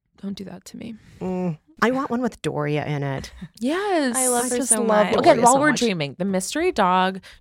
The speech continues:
Speaker 1: Doria would be great. Um, Archie eating a Christmas taco. I just keep bringing up Christmas
Speaker 2: Oh,
Speaker 1: taco
Speaker 2: those
Speaker 1: every
Speaker 2: Christmas tacos.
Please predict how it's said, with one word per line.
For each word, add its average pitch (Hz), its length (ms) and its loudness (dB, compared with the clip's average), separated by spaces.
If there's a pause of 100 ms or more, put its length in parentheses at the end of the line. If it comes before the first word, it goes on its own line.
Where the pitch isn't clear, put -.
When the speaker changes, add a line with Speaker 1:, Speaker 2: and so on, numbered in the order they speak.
(100)
Speaker 1:
Doria 240 380 2
would 240 120 2
be 233 100 -6
great. 208 680 -2 (200)
Um, 175 300 0
Archie 214 340 -2
eating 202 260 -2
a 190 60 -6
Christmas 196 420 -6
taco. 196 540 0
I 185 100 4
just 180 160 -6
keep - 160 -10
bringing 165 200 4
up 170 180 8
Christmas 165 300 8
Speaker 2:
Oh, 156 40 4
Speaker 1:
taco 151 220 2
Speaker 2:
those 185 100 4
Speaker 1:
every 175 240 0
Speaker 2:
Christmas 170 280 -2
tacos. 180 160 2